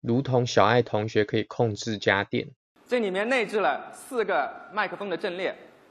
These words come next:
Speaker 2: 也就是说，小米电视五是支持原厂语音的。它能够像小爱同学一样，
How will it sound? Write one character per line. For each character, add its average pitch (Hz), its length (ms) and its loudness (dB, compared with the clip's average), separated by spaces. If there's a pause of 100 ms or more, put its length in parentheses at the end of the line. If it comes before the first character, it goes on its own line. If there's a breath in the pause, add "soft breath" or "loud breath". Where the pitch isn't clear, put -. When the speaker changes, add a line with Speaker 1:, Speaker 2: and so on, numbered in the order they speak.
(220)
Speaker 2:
也 143 220 0
就 247 180 0
是 196 80 -2
说， 190 320 -2 (560)
小 180 260 0
米 175 160 -2
电 180 200 0
视 185 120 -6
五 107 280 -4 (200)
是 - 160 -10
支 240 240 -6
持 151 300 -10 (360)
原 156 200 0
厂 175 240 -2
语 117 180 -6
音 127 120 -8
的。 131 120 -4 (960)
它 233 280 2
能 202 180 -2
够 220 80 0
像 214 160 0
小 143 180 0
爱 196 140 4
同 175 160 -8
学 165 180 -2
一 143 60 -6
样， 156 220 0